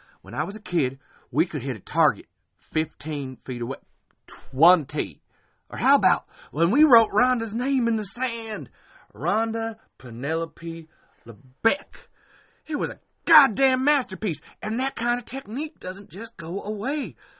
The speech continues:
So let's do this the way I know we can. He closes his eyes, breathes deeply, then nothing. <laughs>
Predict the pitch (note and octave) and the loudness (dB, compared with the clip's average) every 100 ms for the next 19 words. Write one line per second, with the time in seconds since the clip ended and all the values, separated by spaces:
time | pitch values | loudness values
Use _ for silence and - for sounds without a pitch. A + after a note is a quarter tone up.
0 | - - G2+ G#2+ D3 C#3+ B2+ F#3 B3 G#3+ | -20 -16 -12 -10 -12 -14 -8 -6 -4 -4
1 | D#3 E3 C#3 C#3 C#3 C#3 _ - D#3 E3+ | -4 -4 -10 -8 -6 -8 _ -2 0 -2
2 | E3+ E3+ - _ _ F#2 G#2+ C3+ D3+ D3 | -4 -8 -16 _ _ -14 -8 -4 -2 -4
3 | C#3 _ - - - A2 - D3+ D3 G#2 | -4 _ -20 -20 -16 -14 -10 -8 -6 -6
4 | E2 E2+ _ _ _ _ _ _ _ _ | -12 -20 _ _ _ _ _ _ _ _
5 | _ D#2+ - B2+ C3+ C#3 C#3+ C#3 C3 C3 | _ -20 -10 -4 -2 -4 -10 -6 -2 -2
6 | B2+ C3 - - _ _ _ _ _ _ | -2 -4 -10 -20 _ _ _ _ _ _
7 | A2 B2 D3+ E3 D#3 C3+ D3+ D#3 D3 C#3 | -6 -2 0 0 -4 -4 -4 -4 -4 -4
8 | D3 D3+ - _ _ _ _ _ _ - | -4 -6 -14 _ _ _ _ _ _ -20
9 | _ _ _ _ _ _ - C#3 D3 D3 | _ _ _ _ _ _ -12 -4 -2 -2
10 | D3 D3 C#3 _ _ _ _ _ _ _ | -4 -8 -12 _ _ _ _ _ _ _
11 | _ _ _ _ _ _ - C3 - - | _ _ _ _ _ _ -6 -6 -6 -12
12 | - _ _ _ _ _ - | -20 _ _ _ _ _ -20